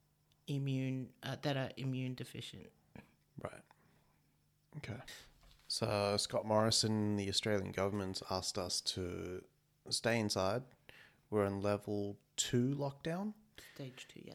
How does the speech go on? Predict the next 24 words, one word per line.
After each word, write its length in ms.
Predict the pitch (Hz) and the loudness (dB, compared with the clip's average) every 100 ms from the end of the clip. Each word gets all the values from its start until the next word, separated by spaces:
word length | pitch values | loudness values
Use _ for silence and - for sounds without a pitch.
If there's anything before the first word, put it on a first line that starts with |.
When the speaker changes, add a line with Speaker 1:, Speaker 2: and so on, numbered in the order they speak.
| _ | _
Speaker 2:
Stage 380 | - - 104 - | -4 2 2 0
two 180 | - 117 | 0 0
lockdown. 460 | 113 - 151 175 - - - - - | 0 -2 -6 -6 -8 -12 -16 -16 2
Um, 640 | 101 101 101 98 95 92 - _ _ - | 4 6 6 4 2 -4 -12 _ _ -8
so 560 | - 98 92 90 92 95 - | -4 0 2 2 -2 -6 -14
Speaker 1:
Stage 440 | - 139 135 - | -12 -8 -8 -10
two 140 | - | -12
restrictions. 640 | 127 120 - - - - 113 - | -10 -10 -10 -12 -14 -14 -16 -10
We're 80 | |
not 180 | 120 117 | -8 -8
on 240 | 113 - - | -8 -8 -12
lockdown 380 | - 101 113 117 | -10 -10 -8 -10
yet, 120 | - - - - - - | -12 -18 -20 -20 -20 -16
I 60 | 127 | -14
don't 180 | 110 | -14
think. 300 | 101 95 - - _ _ - _ _ _ - - | -14 -16 -18 -20 _ _ -20 _ _ _ -14 -6
Speaker 2:
Stage 400 | - - 98 - | -4 -2 -4 -6
two 220 | - 95 95 | -4 -4 -2
restrictions. 720 | - - - - 123 - - - | -2 -2 -6 -10 -10 -12 -14 -10
Speaker 1:
Yeah. 120 | 139 127 | -6 -4
Speaker 2:
Okay. 160 | - 92 - - - - - - - | -4 -6 -8 -14 -14 -14 -18 -18 -2
Um, 380 | 107 98 98 - - | 2 2 0 -4 -6
so 240 | - 107 - | -2 -2 0
all 760 | 117 120 120 120 113 64 - | 0 2 2 2 0 -2 -6